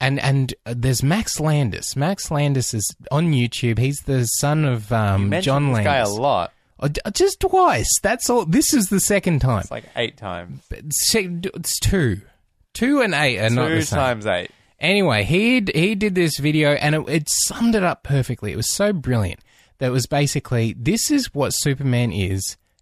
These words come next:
Speaker 1: and this is why you haven't captured him well in Man of Steel, which is, like, Batman does what he does because his parents were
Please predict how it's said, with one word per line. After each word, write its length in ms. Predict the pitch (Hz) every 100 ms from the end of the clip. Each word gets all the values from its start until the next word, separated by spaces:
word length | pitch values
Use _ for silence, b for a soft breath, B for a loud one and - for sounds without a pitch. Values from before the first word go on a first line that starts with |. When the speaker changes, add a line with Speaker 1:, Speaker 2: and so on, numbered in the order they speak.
| -
Speaker 1:
and 160 | 120 123
this 180 | 165
is 80 | 233 202
why 220 | 113 104
you 260 | 101 101 113
haven't 460 | 107 120 117 101 - _ _ _ _
captured 420 | - 151 - 143 104
him 420 | 110 104 98 104
well 320 | 117 107 101
in 140 | 104
Man 200 | 104 101
of 80 | 92
Steel, 360 | - 117 90 92 b b b
which 280 | 147 147 -
is, 340 | 240 214 170 -
like, 380 | 143 151 - - _
Batman 840 | 135 147 220 - 254 247 247 247 - _ _ _ _ _ _ _
does 280 | 139 180 165
what 140 | 175
he 120 | 139 165
does 380 | 131 113 98
because 380 | 110 113 123 107
his 160 | 123 110
parents 580 | 156 190 240 247 - -
were 460 | 110 104 101 104